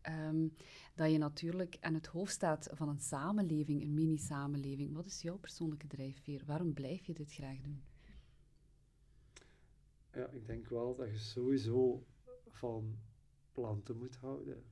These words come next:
Speaker 2: Eh, allerhande eigenlijk. Maar natuurlijk, de hoofdzaak in een moestuin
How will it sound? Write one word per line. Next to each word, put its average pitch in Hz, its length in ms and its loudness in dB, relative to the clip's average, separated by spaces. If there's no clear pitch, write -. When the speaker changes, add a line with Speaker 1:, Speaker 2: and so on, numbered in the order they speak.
Speaker 2:
Eh, 117 120 -8
allerhande 95 640 -6
eigenlijk. 123 560 -4
Maar - 120 -16
natuurlijk, 110 540 -4
de - 60 -16
hoofdzaak 101 560 -6
in 107 100 0
een 104 160 2
moestuin 110 460 -6